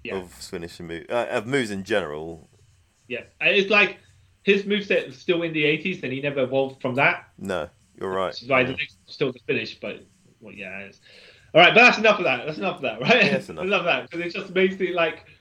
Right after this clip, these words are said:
Speaker 1: even though he's put himself in a position where we're hating on him, right?
Speaker 2: Yeah.
Speaker 1: It just makes like we're just hating on him continuously.
Speaker 2: Yeah,
Speaker 1: Which
Speaker 2: we're trying to be positive.
Speaker 1: for making us do that. Okay, that's how we're gonna put it, right?
Speaker 2: Yeah.
Speaker 1: <laughs> Yeah. So I'm, uh, yeah,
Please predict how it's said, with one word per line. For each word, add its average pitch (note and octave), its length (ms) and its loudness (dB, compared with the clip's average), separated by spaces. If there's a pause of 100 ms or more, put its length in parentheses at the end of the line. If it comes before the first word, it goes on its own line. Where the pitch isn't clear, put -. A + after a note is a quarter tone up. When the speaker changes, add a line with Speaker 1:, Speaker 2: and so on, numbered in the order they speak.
(300)
Speaker 1:
even B3+ 180 4
though G#3+ 140 6
he's A3+ 160 0
put A#3+ 140 4
himself G#3 260 -2
in F#3 80 -10
a D#3 40 -6
position E3 400 -2
where D#3+ 120 0
we're D#3+ 60 0
hating E3 240 2
on B2 120 -8
him, A#2 120 -10
right? C#3+ 280 -4 (220)
Speaker 2:
Yeah. F#2 300 -4 (240)
Speaker 1:
It F3 100 6
just F#3+ 240 2
makes F3+ 160 -8
like C#3+ 300 0
we're F3 160 4
just E3+ 180 -2
hating E3 180 0
on D3+ 140 -2
him C#3+ 80 -6
continuously. A2+ 680 -6 (260)
Speaker 2:
Yeah, A2 580 2
Speaker 1:
Which - 140 4
Speaker 2:
we're - 20 -2
trying A#2 200 2
to E2 60 -8
be - 40 -20
positive. - 280 -8
Speaker 1:
for F3 100 -4
making F#3 320 0
us E3 220 2
do C3+ 140 -4
that. A2+ 260 -10
Okay, D3 180 0
that's E3 200 2
how E3+ 120 4
we're F3 120 2
gonna D3+ 160 -4
put A#2+ 120 -4
it, A2+ 80 -8
right? F3+ 320 0
Speaker 2:
Yeah. G2+ 260 0 (1300)
Speaker 1:
<laughs> C4 320 6
Yeah. A3+ 340 6 (320)
So F3 380 2 (260)
I'm, F#3+ 380 0
uh, D#3+ 760 -2
yeah, C#3 280 0